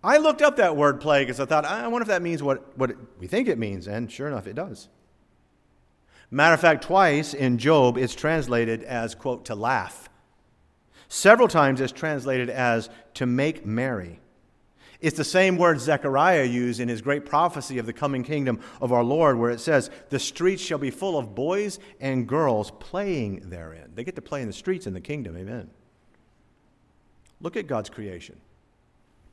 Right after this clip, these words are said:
Grass, sand, water, trees. That is literally a golf course, amen? Right, Brother Kevin?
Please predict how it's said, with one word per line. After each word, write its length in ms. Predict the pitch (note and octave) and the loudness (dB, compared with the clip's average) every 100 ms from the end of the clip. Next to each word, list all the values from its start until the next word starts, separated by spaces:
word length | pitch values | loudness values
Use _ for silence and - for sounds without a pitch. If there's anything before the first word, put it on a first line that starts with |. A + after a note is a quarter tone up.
| _ - | _ -12
Grass, 720 | G2+ C#3 E3 G3 G3 - - - - _ _ _ _ _ | 0 4 4 2 -4 -14 -18 -20 -20 _ _ _ _ _
sand, 680 | - - F3+ C#3+ A2+ A#2+ C#3 - _ _ _ _ _ _ - | -16 -4 0 0 0 -4 -8 -14 _ _ _ _ _ _ -8
water, 640 | A2 E3 E3+ A2 A2 A2+ - _ _ _ _ _ | 0 2 4 2 -2 -6 -16 _ _ _ _ _
trees. 480 | - - C#3+ F#2+ E2 - | -14 -6 -4 -4 -10 -8
That 160 | B2+ D3+ | -2 0
is 120 | B2+ | 0
literally 720 | A2+ A#2 F3 F#3 A2+ G2 G2+ - - | -2 0 0 0 -2 -4 -8 -14 -12
a 80 | G#2+ | -8
golf 320 | G2+ G2 - | -6 -6 -8
course, 400 | - D2+ - - A2+ | -16 -18 -18 -16 -10
amen? 280 | B2 D3 D3 - - - - - - - - - - - - - - - _ _ _ _ - | -8 -8 -12 -20 -20 -20 -20 -20 -20 -20 -20 -20 -20 -20 -20 -20 -20 -20 _ _ _ _ 0
Right, 320 | D#3+ A3 G#3+ | 2 2 0
Brother 140 | F3+ | -4
Kevin? 340 | F3 G3+ G#3+ | 0 0 0